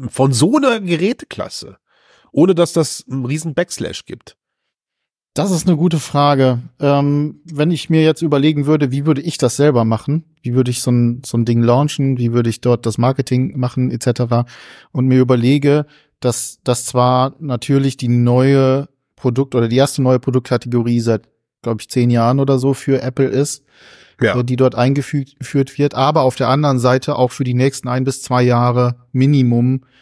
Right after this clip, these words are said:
Speaker 2: ganz sicher kein großer Treiber für Umsätze sein wird, sondern eher etwas, worauf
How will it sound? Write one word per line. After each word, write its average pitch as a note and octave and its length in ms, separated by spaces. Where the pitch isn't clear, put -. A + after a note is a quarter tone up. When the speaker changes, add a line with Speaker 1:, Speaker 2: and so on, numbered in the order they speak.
Speaker 2:
ganz C3 320
sicher C#3 340
kein B2+ 320
großer B2 680
Treiber C#3 540
für B2+ 240
Umsätze C3+ 600
sein G#2 360
wird, A#2+ 300
sondern B2 380
eher B2 440
etwas, - 480
worauf A#2+ 500